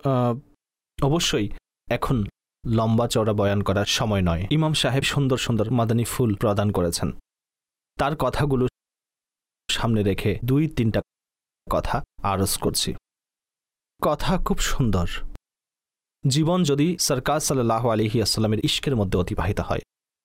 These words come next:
তবে জীবনের মধ্যে স্বাদ চলে আসবে। আলা হযরত রাহমাতুল্লাহ তাআলা আলাইহি ইশকে রসুল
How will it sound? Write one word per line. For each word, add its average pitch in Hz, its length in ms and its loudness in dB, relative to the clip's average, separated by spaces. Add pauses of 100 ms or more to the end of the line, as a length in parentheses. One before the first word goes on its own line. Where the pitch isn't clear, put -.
(140)
তবে 117 200 0
জীবনের 110 420 2
মধ্যে 101 240 2
স্বাদ - 420 0
চলে 73 220 0
আসবে। - 280 -6 (640)
আলা 135 240 2
হযরত 123 340 0
রাহমাতুল্লাহ 107 460 0
তাআলা 95 240 2
আলাইহি 95 320 0 (600)
ইশকে 170 360 0
রসুল 123 460 2